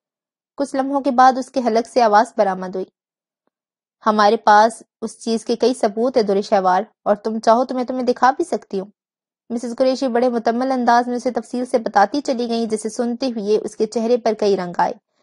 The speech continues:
शर्मिंदगी के, मलामत के, गुस्से के और बेबसी के।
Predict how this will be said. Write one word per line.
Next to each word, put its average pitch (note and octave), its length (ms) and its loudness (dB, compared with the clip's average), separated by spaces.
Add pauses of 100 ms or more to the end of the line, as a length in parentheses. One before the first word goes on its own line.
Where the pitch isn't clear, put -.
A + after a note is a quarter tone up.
(140)
शर्मिंदगी A3 640 -2
के, G3 220 -8 (100)
मलामत G#3+ 520 0
के, F#3+ 180 -10
गुस्से G#3+ 440 -4
के G#3 120 -4
और A#3 80 -2
बेबसी B3 480 -4
के। - 200 -14